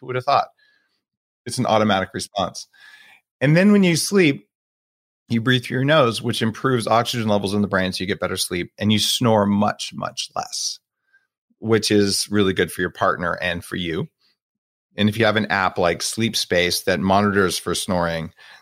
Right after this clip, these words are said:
um, then, um, it'll actually show a reduction in snoring. So you feel better in the morning.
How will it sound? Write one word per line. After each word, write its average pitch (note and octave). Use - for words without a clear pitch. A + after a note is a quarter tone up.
um, G2
then, A2
um, G#2
it'll G#2
actually G#2+
show A2
a G#2
reduction F#2
in F2
snoring. A#2+
So -
you C#3+
feel C3+
better A2+
in F#2+
the G#2
morning. B2